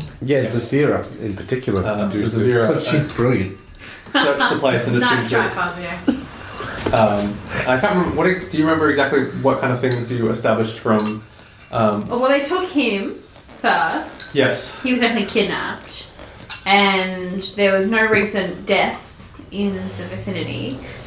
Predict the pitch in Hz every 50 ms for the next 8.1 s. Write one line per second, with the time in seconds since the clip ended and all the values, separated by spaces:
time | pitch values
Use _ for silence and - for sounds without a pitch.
0 | - - 196 - - 180 202 190 - - - - - 196 190 170 170 175 - 196
1 | 175 - 190 175 - - 208 185 175 175 165 151 - 170 - 160 165 - - -
2 | - - - - - - - - - - - - 120 113 107 104 104 110 113 101
3 | - 110 107 101 101 98 - 110 107 98 98 104 95 - 104 101 98 - - -
4 | - - 202 190 151 - - - 123 123 117 110 110 - - - - 131 123 113
5 | 113 110 107 110 113 127 139 139 139 135 135 131 - - - 131 127 123 123 117
6 | 110 107 - - - - - - - - - 123 113 107 104 104 104 107 117 -
7 | - - - 110 107 101 110 131 - - - - - - - 110 104 95 95 101
8 | 101 -